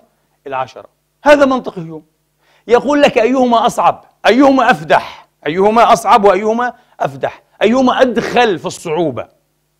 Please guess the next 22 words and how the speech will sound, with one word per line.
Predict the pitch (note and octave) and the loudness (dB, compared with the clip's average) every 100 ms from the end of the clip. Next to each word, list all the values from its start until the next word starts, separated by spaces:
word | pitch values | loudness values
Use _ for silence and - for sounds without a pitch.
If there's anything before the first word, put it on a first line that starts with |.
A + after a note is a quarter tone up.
| _ _ - | _ _ -2
أو | F3+ | 0
في | - F#3 | 0 -6
الاستحالة | F3+ - - F#3 D#3 C3+ | -10 -16 -4 0 0 0
إن | B2 | -8
شئت؟ | A2 - _ _ _ _ _ _ _ _ - | -18 -20 _ _ _ _ _ _ _ _ -4
أن | F#3+ | -4
أكذب | G3 F3+ C4 B3 A#3 | -4 0 0 0 -4
جماعة | F3 G#3 G#3+ A#3+ G3+ - | -2 -2 0 0 0 0
رواة | F#3+ F#3+ G#3+ F3+ | 2 6 8 6
زعموا | D3+ B3+ B3 A3+ G#3+ F3+ G#2+ _ _ _ _ _ _ _ - | 4 2 4 4 2 0 -4 _ _ _ _ _ _ _ -2
أن | G3 G#3+ | -2 0
المسيح | G#3 G3+ D3+ G#3 G#3 | -2 -4 -6 -8 -6
مثلًا | G3+ F3 F#3 D#3+ | -4 -4 -6 -6
أحيا | - E3+ | -6 -6
الموتى، | D3 C3 G#2+ - _ _ | -6 -8 -12 -20 _ _
هكذا | C#3+ F3+ F3 | -10 -6 -4
يقول | F#3 F#3+ | -2 -2
هيوم، | E3 F#3 | -2 -4
هذا | C3 | -6
ليس | B2+ C#3 | -10 -10
منطقي | D3 C#3+ _ A#2 | -12 -14 _ -14
أنا. | - - | -14 -16